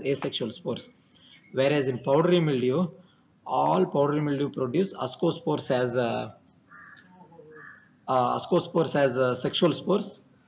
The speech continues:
Conidia's asexual spores. So the coming to the important genera, Sclerospora, Peronospora, Plasmaspora, that all comes under downy mildew, whereas powdery mildew,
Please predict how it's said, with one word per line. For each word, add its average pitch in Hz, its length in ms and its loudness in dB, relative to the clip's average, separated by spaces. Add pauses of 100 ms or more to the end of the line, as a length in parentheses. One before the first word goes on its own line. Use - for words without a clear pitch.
(140)
Conidia's 156 520 2
asexual 143 480 -2
spores. 117 480 -6
So - 160 -6
the 143 80 -2
coming 143 240 0
to 160 60 2
the 135 80 2
important 147 520 0
genera, 135 560 0 (260)
Sclerospora, 139 840 0
Peronospora, 131 600 -2
Plasmaspora, 127 560 -6
that 120 100 -4
all 123 100 -4
comes 123 240 -8
under 131 100 -2
downy 127 300 -2
mildew, 123 340 -2 (460)
whereas 139 500 0 (140)
powdery 165 360 4
mildew, 147 400 0